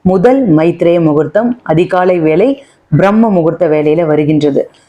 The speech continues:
"இரண்டு மணிக்கு நான் எழுந்திருக்கணுமா?" அப்படின்னு கேக்குறவங்க, நாலு மணிக்கு நீங்க செய்ய ஆரம்பித்தால் கூட போதுங்க, ஒரு ஐந்து நிமிடம் போதும். அடுத்தது இரண்டாவது மைத்ரேய முகூர்த்த நேரம்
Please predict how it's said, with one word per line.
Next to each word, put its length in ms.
"இரண்டு 380
மணிக்கு 300
நான் 200
எழுந்திருக்கணுமா?" 800
அப்படின்னு 280
கேக்குறவங்க, 720
நாலு 540
மணிக்கு 380
நீங்க 200
செய்ய 360
ஆரம்பித்தால் 600
கூட 240
போதுங்க, 380
ஒரு 160
ஐந்து 340
நிமிடம் 360
போதும். 320
அடுத்தது 640
இரண்டாவது 580
மைத்ரேய 420
முகூர்த்த 320
நேரம் 440